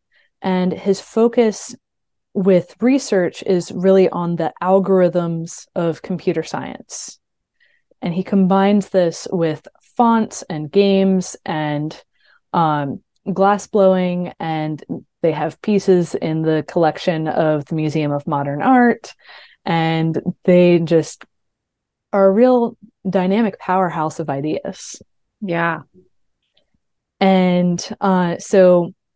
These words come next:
Speaker 1: they teach this geometric folding algorithms class, uh, every four years or so. They wanna do
Speaker 2: Mm-hmm.
Speaker 1: it more often, but it doesn't happen.
Speaker 2: Mm-hmm.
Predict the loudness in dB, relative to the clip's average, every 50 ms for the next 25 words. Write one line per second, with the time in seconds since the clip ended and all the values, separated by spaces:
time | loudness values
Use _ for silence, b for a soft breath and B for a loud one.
0 | _ _ _ -6 0 2 2 2 2 0 -2 -2 -2 -4 -4 -4 -2 0 0 2
1 | 2 0 -2 -4 -10 -6 0 2 4 4 4 2 2 0 -2 0 0 0 0 0
2 | -4 -8 -8 -6 -2 0 0 0 0 -2 -6 -10 -14 -16 -16 -18 _ _ _ b
3 | b b b b b _ -4 -2 0 0 0 -2 -2 0 0 0 0 0 -2 -4
4 | -2 0 2 2 2 2 0 0 0 0 0 -4 -8 -8 -8 -10 -10 -8 -8 -8
5 | -10 -10 _ _ _ _ _ -4 -2 0 2 4 4 4 4 4 4 4 2 2
6 | -2 -6 -6 -6 -6 -8 -8 -10 -12 -14 -12 -12 -10 -8 -6 -4 -2 0 0 -2
7 | -2 -6 -8 -8 -8 -8 -8 -8 -8 -10 -8 -8 -8 -8 -10 _ _ _ _ _
8 | -14 -10 -8 -8 -8 -8 -8 -8 -10